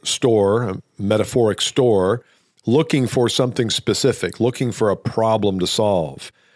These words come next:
Or are they a buyer? Have they done all the research and they're calling you and saying, "Hey, I looked at your website, I downloaded your freebie, I like what you're talking about, I've watched your videos, I've listened to your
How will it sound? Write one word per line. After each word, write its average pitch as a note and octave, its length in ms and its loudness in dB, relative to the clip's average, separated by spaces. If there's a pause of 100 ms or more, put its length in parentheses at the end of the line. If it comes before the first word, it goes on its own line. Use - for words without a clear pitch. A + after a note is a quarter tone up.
(220)
Or D3 540 4
are A#2+ 120 2
they A#2+ 160 4
a G#2+ 80 4
buyer? A2 480 2
Have G2 140 -2
they G2+ 100 2
done A2 160 2
all G#2+ 140 2
the G2+ 80 2
research A#2+ 560 2
and G2 100 -2
they're G#2+ 140 0
calling A2+ 360 0
you A2+ 180 2
and F#2+ 100 -2
saying, G#2 260 0
"Hey, A#2 240 2 (480)
I G2+ 40 -2
looked G#2 200 0
at G2+ 100 -6
your G2 120 2
website, C3+ 500 0 (260)
I F#2+ 120 -4
downloaded G#2 460 0
your F#2 100 0
freebie, C3 500 0 (540)
I G2+ 160 -2
like A#2 320 0
what A2+ 180 0
you're F#2+ 100 -2
talking B2 400 -2
about, A2+ 380 0
I've F#2 160 -2
watched G#2 320 0
your F#2 120 0
videos, A#2+ 600 2
I've F2 120 -4
listened G2+ 400 0
to G#2+ 100 0
your F2 200 0